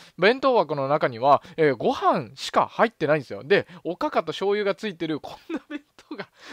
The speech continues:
売られてる、爆誕してるみたいで、えー、すごい話題になってるんでね、今回その話をね、していこうかなと思います。ただ、このおかかご飯、もう即販売終了になるっていうような話もあってですね、そこら辺の経緯も、えー、見ていけたらなと思います。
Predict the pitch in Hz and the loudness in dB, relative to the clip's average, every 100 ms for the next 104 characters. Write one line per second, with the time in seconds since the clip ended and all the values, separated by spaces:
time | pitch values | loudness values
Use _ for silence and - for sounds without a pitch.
0 | 208 233 240 247 233 226 - 175 190 - | 0 6 6 6 2 2 4 4 4 4
1 | 254 240 254 240 233 185 170 147 127 - | 2 2 -4 -4 -4 -6 -6 -6 -8 -10
2 | - 214 - 220 240 160 165 165 180 156 | -2 -2 -2 0 2 4 2 0 -2 -2
3 | 117 139 151 170 139 117 156 170 175 175 | -6 -6 -4 -2 -2 -4 -8 -6 -6 -8
4 | - 120 135 - 160 147 151 143 151 127 | -8 -8 -10 -6 -6 -2 -2 0 0 -2
5 | 135 139 139 - 240 180 123 - 220 - | -6 -8 -4 2 4 6 4 0 -14 -6
6 | 285 277 254 214 117 196 262 277 240 247 | -2 0 -2 -6 -10 -8 -4 -4 -2 2
7 | 170 123 - 214 240 - 359 - 214 147 | 2 2 -6 -6 -6 -4 -8 -4 -2 0
8 | - 214 226 220 208 233 220 214 175 208 | 0 2 2 0 -2 -6 -4 -2 0 -2
9 | 180 _ _ 165 160 151 139 127 143 151 | -4 _ _ -4 -2 -2 -2 -2 -2 -4
10 | 160 143 160 143 113 135 127 185 226 220 | -4 -2 -2 -4 -12 -10 -12 -10 -6 -6
11 | 208 202 240 151 101 - - 151 139 151 | -6 -6 -4 -4 -8 -18 -4 -2 -2 -4
12 | 147 123 143 127 165 180 110 139 165 170 | -6 -4 -2 0 0 -2 -6 -6 -6 -6
13 | - | -6